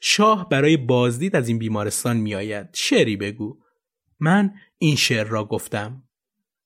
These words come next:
شها، ما تیره روزانیم اینجا، گروهی از جوانانیم اینجا. اگر بینی که افسرده هستیم، همه آزرده و پژمرده هستیم،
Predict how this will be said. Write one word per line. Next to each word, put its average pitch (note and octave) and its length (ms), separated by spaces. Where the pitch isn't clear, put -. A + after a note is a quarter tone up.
شها، D#3 480
ما E3 240
تیره C#3 420
روزانیم B2 720
اینجا، G#2+ 720
گروهی G3+ 440
از C#3 200
جوانانیم A#2+ 960
اینجا. G#2+ 600
اگر G#3 320
بینی D#3+ 320
که E3+ 220
افسرده B2 500
هستیم، B2+ 760
همه F#3 400
آزرده B2+ 580
و C3 300
پژمرده A#2+ 600
هستیم، C#3 680